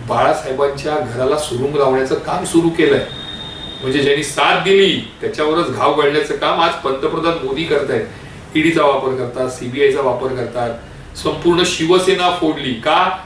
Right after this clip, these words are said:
तर सत्तेमध्ये भाजप आली नाही म्हणून. कोणाला, म्हणजे महाराष्ट्राच्या जनतेला कधीच असं वाटणार नाही की महाराष्ट्रातील नेत्यांमध्ये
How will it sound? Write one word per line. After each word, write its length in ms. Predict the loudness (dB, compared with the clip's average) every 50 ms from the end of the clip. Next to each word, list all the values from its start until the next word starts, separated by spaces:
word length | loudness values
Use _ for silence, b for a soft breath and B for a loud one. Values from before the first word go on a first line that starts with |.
| -18 -20 -20 -20 -20 -20 -16 -12
तर 60 | -10 -10
सत्तेमध्ये 640 | -8 -6 -6 -8 -2 -2 -2 -2 0 0 -2 -2
भाजप 400 | -2 -2 -2 0 0 0 2 2
आली 180 | 2 2 0 0
नाही 200 | 0 -2 -2 -2
म्हणून. 240 | -4 -6 -6 -8 -10 -12 -14 -18 -20 -20 -20 -20 -20 -20 -20 -20 -20 -20 -20 -20 -20 -20 -14 -4
कोणाला, 600 | 0 2 4 4 4 4 4 2 2 0 -2 -8 -12 -10
म्हणजे 160 | -8 -8 -6
महाराष्ट्राच्या 720 | -6 -6 -4 -2 0 0 -2 -2 -2 -4 -2 -2 -2 0 2
जनतेला 500 | 0 0 0 0 -2 -2 0 2 2 0
कधीच 420 | 0 0 -2 0 0 2 4 4
असं 160 | 4 4 4
वाटणार 380 | 4 4 2 2 0 -2 -2 -2
नाही 180 | -2 -4 -4
की 80 | -4 -6
महाराष्ट्रातील 680 | -4 -2 -2 0 0 -2 -4 -2 -2 0 0 0 0 0
नेत्यांमध्ये 720 | 0 0 2 2 0 0 0 0 2 2 4 2 2 0